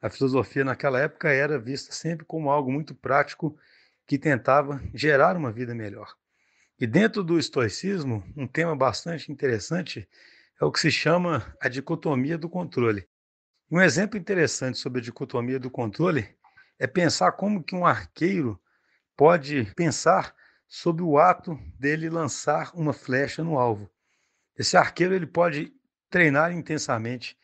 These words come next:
ele pode escolher a melhor flecha que ele sabe escolher ou fabricar a flecha, ele pode fabricar o próprio arco, mas uma vez que ele dispara a flecha, pode ter um vento na hora, por exemplo, pode acontecer algum distúrbio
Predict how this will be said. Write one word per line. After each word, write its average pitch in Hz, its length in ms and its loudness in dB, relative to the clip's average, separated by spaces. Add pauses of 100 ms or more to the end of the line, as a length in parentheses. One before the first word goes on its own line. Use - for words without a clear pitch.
(400)
ele 143 160 2
pode 160 380 4
escolher 143 460 0
a 143 60 -4
melhor 135 280 0
flecha 135 440 -4
que - 160 -10
ele 123 60 -8
sabe 127 340 -2
escolher 123 400 2
ou 127 80 0
fabricar 117 560 -2
a 131 60 -6
flecha, 117 540 -8 (460)
ele 131 140 2
pode 147 340 4
fabricar 143 500 -4
o 143 60 -2
próprio 151 400 -4
arco, 113 300 -2
mas 123 160 -2
uma 185 180 -2
vez 127 460 0 (500)
que - 120 0
ele 131 200 4 (140)
dispara 135 580 2
a 113 40 -2
flecha, - 640 -2
pode 139 240 4
ter 170 120 -4
um 156 120 2
vento 135 500 0
na 127 140 2
hora, 131 280 0
por 120 160 -6
exemplo, 120 440 -6
pode 135 200 -4
acontecer 131 440 -6
algum 135 240 0
distúrbio 151 640 -4